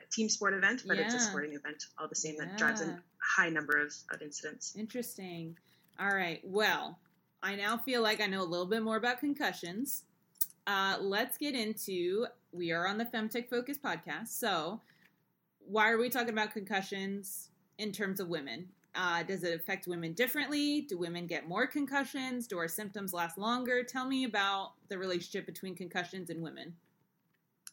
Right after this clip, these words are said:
Speaker 1: Yeah, I mean, starting the conversation off, I, I think I would like to preface the conversation by saying what we know right now is, is very different from what we knew twenty years ago when the research was, um, a little bit more directed towards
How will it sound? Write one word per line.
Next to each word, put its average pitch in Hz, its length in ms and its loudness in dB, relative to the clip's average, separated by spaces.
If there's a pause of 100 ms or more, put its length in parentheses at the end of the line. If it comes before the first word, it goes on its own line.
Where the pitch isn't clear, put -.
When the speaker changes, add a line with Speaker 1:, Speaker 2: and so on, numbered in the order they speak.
(1000)
Speaker 1:
Yeah, 226 140 6
I 220 240 2
mean, 247 220 -4
starting 285 360 2
the 262 80 -2
conversation 220 580 2
off, 190 300 6
I, 175 300 4
I 180 40 2
think 202 240 -4 (100)
I 180 60 4
would 175 160 0
like 180 140 0
to - 80 -10
preface 190 400 2
the 175 60 -6
conversation 160 580 0
by 165 100 0
saying 165 380 -2 (400)
what 214 180 4
we 214 140 4
know 185 180 6
right 175 280 4
now 170 360 6
is, 170 500 2
is 170 160 -2
very 202 220 4
different 190 320 0
from 175 140 -6
what 151 80 -4
we 165 100 -4
knew 156 140 -2
twenty 160 280 -4
years 151 240 -4
ago 165 280 2
when 156 120 -2
the 156 100 -2
research 147 440 -2
was, 151 380 0 (100)
um, - 420 -4 (560)
a 185 60 2
little 190 220 0
bit 185 160 2
more 170 160 6
directed 165 480 4
towards 151 720 4